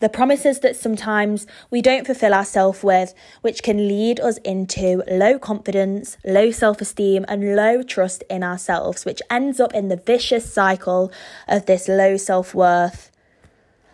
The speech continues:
low self-love, because we do not owe ourselves what we have promised ourselves, yet we would owe that promise to anybody else but us. So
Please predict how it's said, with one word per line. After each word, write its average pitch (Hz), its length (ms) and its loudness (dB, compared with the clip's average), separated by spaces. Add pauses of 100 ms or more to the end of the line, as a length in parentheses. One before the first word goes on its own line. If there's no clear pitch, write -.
(100)
low 196 300 4
self-love, 180 800 0 (260)
because 220 260 0
we 208 120 -2
do 208 240 -2
not 214 240 0
owe 202 160 4
ourselves 185 580 0
what 190 140 -4
we 190 80 -2
have 185 260 -2
promised 196 640 -2
ourselves, 185 460 -4
yet 220 160 2
we 233 80 -4
would 233 180 2 (140)
owe 277 180 4
that - 220 -2
promise 254 320 -2
to - 200 -6
anybody 226 400 2
else 214 280 2
but 202 180 2
us. 180 420 0 (1080)
So 262 480 2